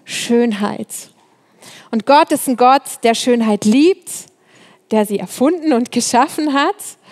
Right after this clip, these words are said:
Und es ist eigentlich wie mit diesen zwei Räumen. Die zwei Räume haben vier Wände, sie haben eine Decke. Man kann sich darin aufhalten, man kann da drin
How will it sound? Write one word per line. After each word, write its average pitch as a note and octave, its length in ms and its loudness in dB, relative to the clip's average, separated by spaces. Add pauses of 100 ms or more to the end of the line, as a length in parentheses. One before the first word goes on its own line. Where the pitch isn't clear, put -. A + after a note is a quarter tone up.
(280)
Und C4+ 140 2
es C4+ 120 -2
ist - 140 -6
eigentlich D4 460 0
wie D#4+ 280 4 (280)
mit C4 160 -2
diesen C#4 300 -2
zwei A#3 360 0
Räumen. G3+ 640 -2 (100)
Die B3 200 -4
zwei A#3 200 0
Räume D4+ 600 0 (500)
haben A3 280 -2
vier G3+ 240 -6
Wände, D4 520 2
sie A3+ 140 0
haben A3 160 0
eine G3+ 100 -2
Decke. A3+ 540 -2 (220)
Man G#3+ 120 -2
kann A#3 220 -2
sich A3 200 -4
darin A3 320 2
aufhalten, D4+ 720 2
man A#3 120 -2
kann B3 220 -2
da A3+ 80 2
drin B3 440 -2